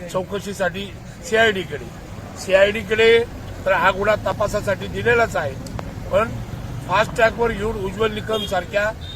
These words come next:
एखाद्या चांगल्या सरकारी वकिलामार्फत या आरोपीला कठोर शिक्षा व्हावी, हा एक मुख्य उद्देश आहे. आणि दुसरा जो महत्त्वाची मागणी आहे, ॲडव्होकेट प्रोटेक्शन ॲक्ट आणि ॲडव्होकेट वेल्फेअर ॲक्ट हे दोन्ही कायदे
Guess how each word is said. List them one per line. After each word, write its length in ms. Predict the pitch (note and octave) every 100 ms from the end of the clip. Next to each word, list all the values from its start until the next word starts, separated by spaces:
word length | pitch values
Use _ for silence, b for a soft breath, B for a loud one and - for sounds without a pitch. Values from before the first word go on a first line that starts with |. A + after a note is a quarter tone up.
| - D#3
एखाद्या 320 | F3 G3 G3+
चांगल्या 400 | G3 F3+ F#3+ G#3+
सरकारी 400 | - E3+ F#3+ F#3+
वकिलामार्फत 760 | F#3 - G3 F#3+ F#3 - F3+ D#3+ - - - - D#3
या 100 | F3
आरोपीला 380 | F#3 F3+ F#3+
कठोर 280 | F#3 F3+ F#3 F3+
शिक्षा 380 | E3+ - F3 F3 F3+ - - -
व्हावी, 280 | C#3 E3+ G#3+ A3+ - - -
हा 140 | D3 F3
एक 120 | G3
मुख्य 380 | - F#3 - G#3+
उद्देश 380 | G3 A3+ G#3
आहे. 120 | G3 A3+ - - - - A#3+
आणि 120 | A3+
दुसरा 320 | G3 - B3+
जो 140 | B3
महत्त्वाची 540 | A3 G3+ G3+ G3+ F#3 F3+
मागणी 340 | F3 E3+ E3+
आहे, 120 | D#3 D3+ - - - -
ॲडव्होकेट 400 | D3+ F#3+ F#3+ A3
प्रोटेक्शन 600 | - F#3+ G#3+ G3 G#3+ F#3+
ॲक्ट 380 | F3 F#3 G#3 - - - - - C#3
आणि 200 | D#3 D3+
ॲडव्होकेट 460 | E3+ F#3+ G#3 G#3+ - - - - -
वेल्फेअर 460 | G3+ A3+ F#3 A#3+
ॲक्ट 200 | G#3+ D#3+ D#3 - - -
हे 80 | D3+
दोन्ही 400 | D#3 F#3 G3+ D4 C#4+
कायदे 360 | G#3 G3+ F#3+